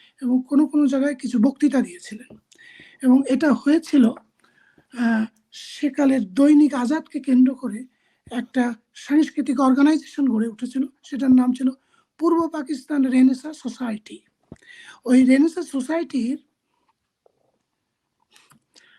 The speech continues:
একজন তিনি কান্ডারিও ছিলেন। উনিশশো চুয়াল্লিশ সালে রেনেসাঁ সোসাইটি কলকাতার ইসলামিয়া কলেজে একটা অনুষ্ঠান করে। সেই অনুষ্ঠানে উনি একটা বক্তৃতা দেন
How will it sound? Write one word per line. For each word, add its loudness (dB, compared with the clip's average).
একজন 2
তিনি 2
কান্ডারিও 2
ছিলেন। -18
উনিশশো -4
চুয়াল্লিশ -4
সালে 2
রেনেসাঁ 4
সোসাইটি -6
কলকাতার -6
ইসলামিয়া 0
কলেজে -2
একটা -6
অনুষ্ঠান 0
করে। -6
সেই -2
অনুষ্ঠানে 0
উনি 2
একটা -6
বক্তৃতা -4
দেন -20